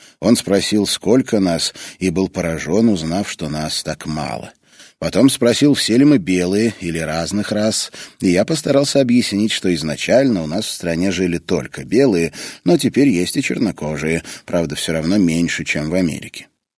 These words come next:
Разумеется, его интересовало, сколько у нас пакистанцев, и он был неприятно удивлен, узнав, что они, пожалуй, встречаются, но реже, чем филиппинцы или африканцы, и, вероятно, задумался, почему эта страна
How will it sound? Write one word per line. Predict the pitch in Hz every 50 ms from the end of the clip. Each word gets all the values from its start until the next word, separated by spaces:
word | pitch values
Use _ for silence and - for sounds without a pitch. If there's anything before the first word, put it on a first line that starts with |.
| _ _ _ _
Разумеется, | - 92 95 92 92 90 101 117 113 104 - -
его | 92 87 90 101
интересовало, | 107 98 - 95 92 90 - - 85 90 104 110 104 95
сколько | - - - - 87 95 98 - -
у | 87 85
нас | 80 85 95 92 -
пакистанцев, | - - 82 - - 80 - - - - - 87 98 90 76 - - 71 - - - - - - - - -
и | -
он | 82 82 82
был | 85 104 120 127
неприятно | 131 139 135 - 151 147 120 101 101 95 - 127 135 139
удивлен, | 139 135 147 143 110 92 90 98 123 139
узнав, | 135 101 82 87 90 104 101
что | - - 101 95
они, | 90 92 98
пожалуй, | 92 - 101 95 90 95 95 95 90
встречаются, | - - - 87 90 87 - 143 151 151 110 85 - - - 78
но | 73 71 73 76 76 69 73
реже, | 90 117 123 90 76 76 71
чем | - 76 71 65
филиппинцы | - - - 90 82 78 76 - - 101 113 107 95 - - 87
или | 85 85 87 92
африканцы, | 98 92 - 135 147 139 - - 69 67 67 - - 64 - - - - - - - - - -
и, | 78 80
вероятно, | 78 76 78 80 - - - 71 73
задумался, | 73 78 76 73 90 101 104 98 92 - 90 85
почему | - 87 - - 95 85 87 104 113 95
эта | 80 71 67
страна | 67 - - 69 71 69 71 73 92 110 104